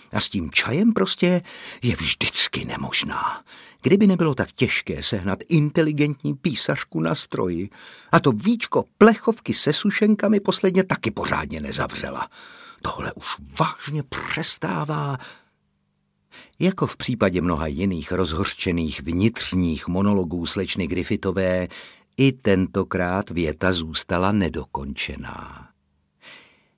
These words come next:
V tom okamžiku totiž veplula do kanceláře slečná Grosvenorová, aby připravila posvátný čaj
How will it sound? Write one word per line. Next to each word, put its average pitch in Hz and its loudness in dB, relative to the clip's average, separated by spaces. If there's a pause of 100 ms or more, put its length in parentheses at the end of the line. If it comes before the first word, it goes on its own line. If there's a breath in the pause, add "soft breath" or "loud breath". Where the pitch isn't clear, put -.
V - -4
tom 196 10
okamžiku 92 0
totiž 92 -2
veplula 139 2
do 87 0
kanceláře 98 0
slečná 95 -2
Grosvenorová, 76 -4 (280 loud breath)
aby 101 0
připravila 156 0
posvátný 120 -2
čaj 101 0